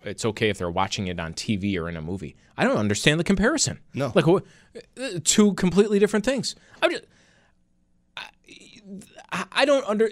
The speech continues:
Speaker 1: the gym locker room, okay, it is where you get changed, but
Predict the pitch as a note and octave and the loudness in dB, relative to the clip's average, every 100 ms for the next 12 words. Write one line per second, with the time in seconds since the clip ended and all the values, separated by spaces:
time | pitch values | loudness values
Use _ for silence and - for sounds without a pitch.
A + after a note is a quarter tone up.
0 | - F3+ G3+ G#3 E3+ C#3+ E3+ A3+ C4 C4 | -2 0 4 4 2 -2 2 4 2 0
1 | G#3 F#3+ F3+ F3 C3 A2+ B2 F3 - A2 | 2 2 2 0 -2 -2 0 -2 0 0
2 | G#2 D#3 G#3 D3 E3 F#3+ F3 D3 C3 C3+ | 4 2 2 0 4 6 6 4 0 -2
3 | - E3+ D3+ F2+ C2+ B1 - - _ _ | -2 0 0 -2 -6 -10 -12 -12 _ _
4 | _ _ _ - E3+ E3 | _ _ _ 2 4 4